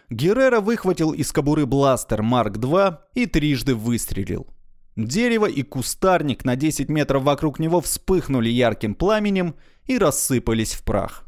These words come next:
"Вот уже никого и нет", — подытожил Геррера. "Я слышал, как оно вскрикнуло, когда ты стрелял". "Ага,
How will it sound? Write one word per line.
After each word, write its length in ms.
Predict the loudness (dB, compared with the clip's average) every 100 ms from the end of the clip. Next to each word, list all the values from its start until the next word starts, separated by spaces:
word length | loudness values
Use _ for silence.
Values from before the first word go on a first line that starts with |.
| -20 -20 -20 -20 -20 -6
"Вот 360 | 0 2 2 2
уже 260 | 2 2
никого 480 | 0 2 2 2 2
и 80 | 2
нет", — 440 | 0 -2 -4 -12 _ _
подытожил 560 | -4 -2 -2 -2 -2 -4
Геррера. 580 | -2 0 0 0 -4 -8 _ _ _ _ _ -6
"Я 240 | -2 0
слышал, 500 | 0 2 2 2 0
как 180 | 0 0
оно 180 | 2 0
вскрикнуло, 680 | 0 0 2 2 0 -2 -2
когда 300 | -2 -4 -2
ты 100 | -4
стрелял". 600 | 0 2 4 2 0 -6 _ _ _ _ _ _
"Ага, 680 | 0 2 4 2 2 -2